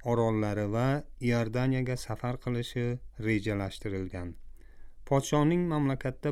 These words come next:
bo'lmagan vaqtida mamlakatning ishlarini boshqarish valiahd Muhammad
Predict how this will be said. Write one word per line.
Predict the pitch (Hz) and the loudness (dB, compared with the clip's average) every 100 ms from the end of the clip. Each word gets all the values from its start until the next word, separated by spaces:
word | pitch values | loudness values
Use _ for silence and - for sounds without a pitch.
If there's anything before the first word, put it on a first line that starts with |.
| 135 | 2
bo'lmagan | 131 127 123 135 131 | 2 2 0 0 0
vaqtida | 120 - - 127 143 | -2 -4 -4 0 2
mamlakatning | 135 123 117 123 113 135 139 120 | 2 0 -2 -4 -2 0 0 -2
ishlarini | - 117 120 120 | -4 -2 0 -2
boshqarish | 117 - - 110 131 135 - | -4 -4 -6 -2 -2 -2 -2
valiahd | 113 113 117 127 131 - | -2 -2 -2 -2 -2 -4
Muhammad | 113 110 107 120 | -4 -2 -2 -2